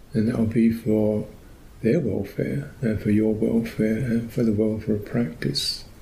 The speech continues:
'Cause here we're not training to be the same person. <laughs> Yeah. And every, the wider, the beauty of a community is the wider the,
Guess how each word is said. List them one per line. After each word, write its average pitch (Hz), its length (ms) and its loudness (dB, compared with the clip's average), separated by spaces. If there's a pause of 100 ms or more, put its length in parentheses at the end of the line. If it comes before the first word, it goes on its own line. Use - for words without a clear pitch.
(1120)
'Cause 110 160 0
here 127 200 2
we're 120 140 2
not 123 300 0
training 131 580 0
to - 80 -4
be 104 220 2
the 95 100 -2
same 107 360 2
person. - 600 -2
<laughs> - 40 -18 (2250)
Yeah. - 180 -8 (840)
And 98 140 2
every, 107 360 4
the 110 400 -2
wider, 117 400 2
the 107 100 -2
beauty 135 280 2
of 101 80 0
a 107 60 0
community 113 500 4
is 92 120 0
the 107 100 4
wider 120 520 2
the, 104 180 0